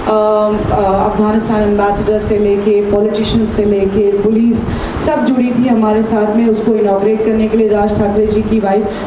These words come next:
खुद शर्मिला ठाकरे जी आई थी उस एम्बुलेंस को इनॉग्रेट करने के लिए। So it was a good initiative, क्योंकि can-, कैंसर अवेयरनेस पे हम रिसर्च करते रहते हैं,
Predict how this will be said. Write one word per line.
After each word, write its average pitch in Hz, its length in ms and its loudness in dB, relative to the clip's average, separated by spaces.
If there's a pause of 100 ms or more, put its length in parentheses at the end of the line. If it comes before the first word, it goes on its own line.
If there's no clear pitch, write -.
खुद 262 100 0
शर्मिला 226 420 0
ठाकरे 226 340 0
जी 214 200 0
आई 208 120 2
थी 226 240 0
उस 226 200 0
एम्बुलेंस 214 440 0
को 233 120 -2
इनॉग्रेट 202 440 0
करने 214 280 -2
के - 160 -4
लिए। - 120 -2 (600)
So - 60 -2
it 285 100 2
was 277 300 0
a 277 120 0
good 302 220 0
initiative, 277 800 0
क्योंकि 285 340 0
can-, 247 680 -2
कैंसर 262 340 -2
अवेयरनेस 254 520 0
पे 320 120 -2
हम 285 220 0
रिसर्च 262 360 0
करते 254 260 0
रहते 220 300 0
हैं, 214 220 -2